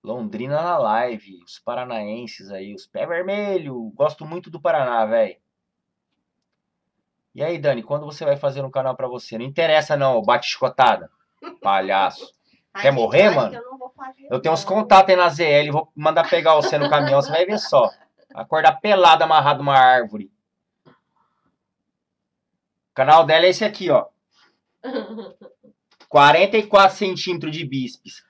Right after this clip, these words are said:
Speaker 1: Quer
Speaker 2: Olha
Speaker 1: saber o que é
Speaker 2: que legal.
Speaker 1: quarenta e quatro centímetros de bíceps? Pega uma fita métrica e põe no seu. Você deve ter uns vinte.
Speaker 2: Olha lá, Ca-, Carol Fonseca.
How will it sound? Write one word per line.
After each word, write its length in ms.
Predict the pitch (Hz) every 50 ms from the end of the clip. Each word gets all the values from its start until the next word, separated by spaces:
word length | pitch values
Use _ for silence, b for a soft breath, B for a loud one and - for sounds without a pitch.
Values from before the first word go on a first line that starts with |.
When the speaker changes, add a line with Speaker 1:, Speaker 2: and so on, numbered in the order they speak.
| _ _
Speaker 1:
Quer 80 | - -
Speaker 2:
Olha 60 | - -
Speaker 1:
saber 240 | 220 185 180 185 196
o 40 |
que 80 | 190 202
é 40 | 185
Speaker 2:
que 60 | 185 196
legal. 160 | 233 262 247
Speaker 1:
quarenta 140 | 208 170 139
e 20 | 139
quatro 240 | 165 156 151 -
centímetros 360 | 165 147 147 151 143 139 139 135
de 80 | 127 123
bíceps? 340 | - 202 214 214 - - _
Pega 220 | - 185 196 214
uma 80 | 233 208
fita 240 | - - - 185 170
métrica 320 | 165 170 180 180 - -
e 80 | 214 214
põe 200 | _ 214 214 202
no 100 | 196 180
seu. 260 | - - - 147 139
Você 80 | 139
deve 160 | 139 160 151 -
ter 80 | 202
uns 200 | 220 233 208 185
vinte. 440 | 175 196 208 185 151 143 - - _ _ _
Speaker 2:
Olha 100 | 220 220
lá, 280 | 220 208 196 185 185 190 _
Ca-, 160 | _ 233 202 196
Carol 280 | _ 233 220 214 214 214 _
Fonseca. 800 | _ 220 220 226 _ _ _ 208 202 202 202 202 _ 208 185 170